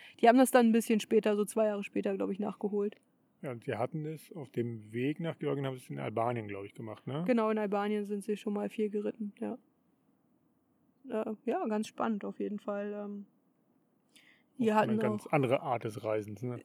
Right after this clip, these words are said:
Speaker 1: Ja, die haben sich dann auch ein Pferd mehr gekauft, als die Personen waren, das dann die, ähm,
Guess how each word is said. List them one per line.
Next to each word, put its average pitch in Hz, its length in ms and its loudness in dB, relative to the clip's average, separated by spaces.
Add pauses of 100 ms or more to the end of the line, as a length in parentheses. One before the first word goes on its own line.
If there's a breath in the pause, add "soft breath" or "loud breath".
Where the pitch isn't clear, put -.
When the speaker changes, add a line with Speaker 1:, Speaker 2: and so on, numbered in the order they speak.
Speaker 1:
Ja, 208 480 4 (100)
die 208 100 0
haben 208 140 4
sich 208 160 -2
dann 208 200 6
auch 208 200 0
ein 220 280 2
Pferd 220 240 6
mehr 214 260 6
gekauft, 214 400 2
als 214 160 2
die 214 80 0
Personen 220 500 2
waren, 226 320 2 (400 soft breath)
das - 200 -2
dann 208 240 2
die, 208 260 -2
ähm, 202 680 -4